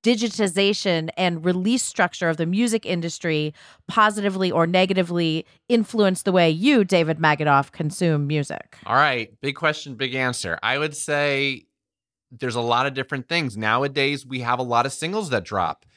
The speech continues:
Speaker 2: Artists can just drop a single. So on, s-, on some level, we're seeing storytelling and concept albums. And you can see, like, three albums drop in a year from, like, Taylor. But then,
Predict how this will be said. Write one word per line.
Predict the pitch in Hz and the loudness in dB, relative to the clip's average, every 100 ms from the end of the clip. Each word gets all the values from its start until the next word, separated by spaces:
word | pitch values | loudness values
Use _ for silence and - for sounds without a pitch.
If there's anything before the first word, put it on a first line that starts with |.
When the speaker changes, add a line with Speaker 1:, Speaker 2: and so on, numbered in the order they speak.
| _ - | _ -2
Speaker 2:
Artists | 110 143 - | -2 -2 -4
can | 156 | -8
just | 135 139 | -8 -6
drop | 131 123 127 | -2 -2 -2
a | |
single. | 123 151 190 95 - _ _ _ | -8 -8 -6 -8 -12 _ _ _
So | - - | -12 -2
on, | 127 | -2
s-, | 127 - | -2 -4
on | - 131 | -4 -4
some | - 156 175 | -4 -6 -4
level, | 147 135 | -6 -6
we're | 120 | -10
seeing | 117 135 170 190 | -10 -8 -8 -8
storytelling | - 110 98 95 95 90 98 107 117 | -8 -6 -6 -8 -10 -10 -10 -10 -12
and | 107 98 | -16 -10
concept | 110 101 - 92 | -8 -8 -10 -10
albums. | 90 87 85 107 139 143 - _ _ _ _ _ _ | -8 -8 -10 -12 -12 -16 -20 _ _ _ _ _ _
And | 120 | -8
you | 120 | -6
can | 135 | -6
see, | 117 139 | -6 -6
like, | 135 127 | -4 -6
three | - 113 131 139 | -6 -6 0 2
albums | 139 147 139 | 2 -2 -6
drop | - 139 143 | 0 0 0
in | 143 | -4
a | |
year | 139 170 | -6 -6
from, | 180 110 110 | -8 -10 -10
like, | 107 - | -10 -8
Taylor. | 131 175 123 - 92 _ _ _ _ _ _ - | -6 -6 -8 -12 -20 _ _ _ _ _ _ -12
But | 113 | -8
then, | 131 135 131 | -4 -4 -6